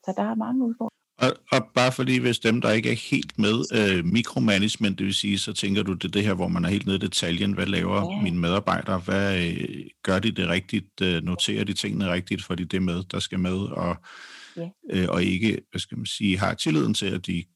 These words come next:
Speaker 2: klarer det godt nok?
Speaker 1: Præcis.
Speaker 2: Ja.
Speaker 1: Så det kan jo både tages som en, en støtte, jeg følger dig hele vejen, men det kan også være enormt irriterende.
Speaker 2: Og lige inden, øh, Erik, han, øh, kommer på med også et par, øh, vinkler på de her ting, vi taler om.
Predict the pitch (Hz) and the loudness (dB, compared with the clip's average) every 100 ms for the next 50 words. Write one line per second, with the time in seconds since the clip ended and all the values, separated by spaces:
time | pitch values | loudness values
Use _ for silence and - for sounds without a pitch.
0 | - - 90 - 80 - - - - _ | -8 -2 -2 0 -4 -6 -12 -14 -20 _
1 | _ _ _ - 196 - 175 120 - _ | _ _ _ -8 -6 -4 -6 -8 -18 _
2 | - 98 - _ - - 202 226 - 220 | -6 -6 -6 _ -14 -4 -2 -2 -4 -2
3 | 202 220 277 277 240 - - 208 180 160 | 0 2 0 0 -2 -2 -2 0 2 0
4 | 165 165 - 196 233 226 196 202 185 208 | -2 -6 0 2 4 2 0 0 0 2
5 | 233 180 185 190 175 190 247 233 226 196 | 0 0 0 0 2 0 0 -4 -2 -4
6 | 196 - - 233 240 190 208 208 190 214 | -4 -12 -6 -2 -2 -2 -2 -2 -2 0
7 | 202 160 165 - - - - - 131 135 | -2 -4 -10 -12 -12 -12 -12 -2 2 4
8 | - 110 135 180 170 156 165 156 139 120 | 4 4 6 6 4 4 4 4 6 6
9 | 113 104 85 - 123 156 143 143 139 120 | 6 4 2 2 2 2 0 0 0 0
10 | 107 104 - 104 95 120 131 117 107 98 | 0 -2 -2 -2 -2 -4 -2 0 0 0
11 | - 110 131 113 - 107 98 90 87 87 | -2 -2 -4 -6 -2 0 2 2 0 -2
12 | 92 - - 107 - 135 123 107 113 123 | -4 -10 -6 -4 -2 -4 -4 -4 -2 -2
13 | - 120 123 123 123 127 127 - | -6 -8 -10 -8 -6 -2 -2 -4